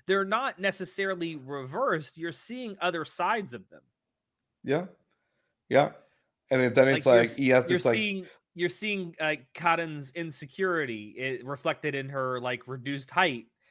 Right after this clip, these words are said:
Speaker 1: Uh, you're
Speaker 2: Yeah.
Speaker 1: seeing, you're seeing, well, Black Hanekawa is literally just the opposite of how Hanekawa herself acts in public.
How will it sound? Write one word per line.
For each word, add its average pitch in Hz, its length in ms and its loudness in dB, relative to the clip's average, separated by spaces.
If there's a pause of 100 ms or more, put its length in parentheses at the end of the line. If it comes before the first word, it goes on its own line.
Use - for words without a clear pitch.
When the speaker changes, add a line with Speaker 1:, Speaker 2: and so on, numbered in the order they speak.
(220)
Speaker 1:
Uh, 113 360 -4
you're 120 140 -2
Speaker 2:
Yeah. 156 200 10
Speaker 1:
seeing, 123 500 -6 (220)
you're 135 140 -6
seeing, 135 480 -2
well, 127 140 -4
Black 135 280 2
Hanekawa 151 600 4
is 127 180 -4
literally 147 300 -2
just 127 220 -8
the 143 140 -4
opposite 143 500 0
of 131 80 -6
how 139 420 2
Hanekawa 151 540 0
herself 139 420 0
acts 185 320 -2
in 131 120 -8
public. 139 360 0